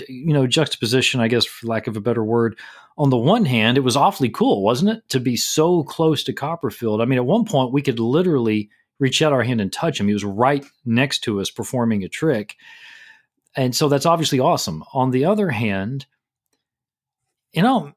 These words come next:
man, there's just something about it when you s-, when you have this larger than life character that you've watched on T V, made the Statue of Liberty disappear, walked through the Great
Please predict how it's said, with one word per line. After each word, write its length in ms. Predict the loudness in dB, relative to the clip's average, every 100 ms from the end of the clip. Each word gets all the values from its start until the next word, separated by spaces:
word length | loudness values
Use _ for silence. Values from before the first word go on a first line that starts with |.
| -6
man, 240 | 0 2
there's 160 | 2 2
just 200 | 0 0
something 300 | 0 0 -2
about 400 | -2 0 0 2
it 120 | 0
when 160 | 0 0
you 80 | -2
s-, 260 | -4 -6 -2
when 160 | 0
you 100 | 0
have 300 | 0 0 2
this 180 | 0 0
larger 340 | 2 2 0
than 140 | 0 0
life 240 | -2 -2
character 420 | 0 2 2 2
that 100 | 0
you've 200 | 0 -2
watched 320 | -2 -2 -2 -4
on 100 | -2
T 200 | 0 2
V, 260 | 2 2
made 180 | 2 0
the 80 | -2
Statue 380 | -2 -2 -2 -2
of 80 |
Liberty 300 | 0 0 0
disappear, 540 | -2 -2 -4 -2 0 2
walked 320 | 2 0 -2
through 100 | -6
the 80 | -4
Great 360 | -2 -2 -2